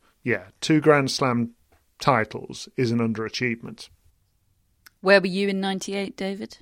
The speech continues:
Speaker 2: Were you working for the A T P at this point?
Speaker 1: I, I joined the A T P at the start of ninety-eight.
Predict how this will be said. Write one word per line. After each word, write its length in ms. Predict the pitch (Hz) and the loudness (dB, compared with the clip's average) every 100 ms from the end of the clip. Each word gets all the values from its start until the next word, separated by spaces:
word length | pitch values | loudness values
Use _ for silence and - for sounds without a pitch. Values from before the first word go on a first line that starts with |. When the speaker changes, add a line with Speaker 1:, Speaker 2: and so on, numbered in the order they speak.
| _ _ _ | _ _ _
Speaker 2:
Were 100 | 185 | -2
you 80 | 185 | 4
working 300 | 185 185 185 | 4 2 -2
for 100 | - | -2
the 80 | 170 | -2
A 80 | 165 | -2
T 160 | - | -4
P 180 | - 170 | -2 -2
at 100 | - | -2
this 140 | 139 | -8
point? 320 | - 143 123 143 | -8 -8 -4 0
Speaker 1:
I, 140 | 151 - | 2 4
I 140 | 165 | 6
joined 380 | 165 190 180 165 | 8 8 6 0
the 140 | 165 160 | 4 4
A 100 | - | 4
T 120 | 151 | 2
P 200 | - 139 | 4 4
at 60 | |
the 60 | - | 4
start 280 | - 147 131 | 2 4 4
of 80 | 127 | 0
ninety-eight. 720 | 131 117 127 113 - - | -2 -2 -2 -4 -6 -16